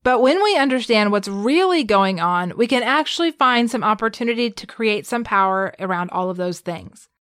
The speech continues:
So let's start out and take a look at our clients. I think this is really super important for us to consider because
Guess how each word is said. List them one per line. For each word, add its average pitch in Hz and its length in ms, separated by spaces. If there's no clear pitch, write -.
So 262 140
let's 330 300
start 311 280
out 233 280
and 233 180
take 294 320
a 269 80
look 208 340
at 202 140
our 190 140
clients. - 680
I 247 80
think 359 240
this 415 180
is 381 160
really 262 440
super 233 360
important 208 520
for 202 100
us 190 200
to 185 100
consider 202 560
because 233 420